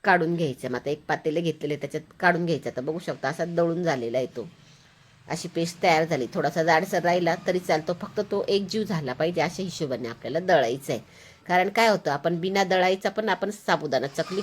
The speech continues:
करू शकतो, पण ज्यावेळेस आपण चकली पाडतो ना, तर त्यावेळेस मग काय होतं, ते दाणे असे फुललेले राहतात साबुदाण्याचे आणि मग चकली पाडताना ना, ती आपली तारमध्येच तुटते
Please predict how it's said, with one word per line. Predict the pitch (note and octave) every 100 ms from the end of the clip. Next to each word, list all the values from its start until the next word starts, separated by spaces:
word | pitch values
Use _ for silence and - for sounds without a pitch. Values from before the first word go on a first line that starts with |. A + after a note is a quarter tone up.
| -
करू | A3+ A#3+
शकतो, | - - - A#2+ - _ - - _
पण | F3 F#3
ज्यावेळेस | G3+ G3+ G#3
आपण | F#3+ G#3
चकली | G#3+ G3+ G3+ F#3+
पाडतो | F3+ F3 F3 G#3+
ना, | E3+ E3+ _ _ _ -
तर | F3
त्यावेळेस | F#3+ F3+ F#3+ G3
मग | F#3+
काय | F#3+ G#3
होतं, | E3+ - E3 - _ _ _ _
ते | F#3
दाणे | E3+ F3+ F#3 F#3+
असे | G#3 A3
फुललेले | - G#3+ E3 E3 F#3+
राहतात | E3+ C#3+
साबुदाण्याचे | - D#3+ C#3+ C#3 C3 C#3 E3+
आणि | D3+
मग | E3
चकली | F3 F3+ F3+
पाडताना | D#3+ D#3 D#3+ F3+ E3+
ना, | D3
ती | -
आपली | D3+ E3 E3
तारमध्येच | D#3+ D#3+ F3 G3 F#3+ -
तुटते | G#3 - -